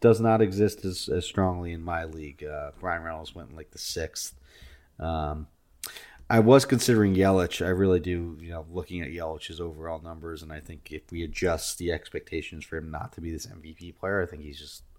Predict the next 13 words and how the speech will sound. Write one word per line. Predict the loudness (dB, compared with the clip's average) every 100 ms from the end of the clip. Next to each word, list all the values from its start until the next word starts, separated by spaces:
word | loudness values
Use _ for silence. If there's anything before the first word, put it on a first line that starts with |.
| _ -20 _ _ -6
a | -4
solid | 0 2 2 -2
fantasy | -4 -6 -6 -10
player. | -4 -2 0
He | 0
went | -2 -4
in | -4
round | -4 -6 -12 _
eight. | -8 -8 -8
I | -10
was | -10
upset, | -10 -8 -6 -6 -8
uh, | -10 -8 -10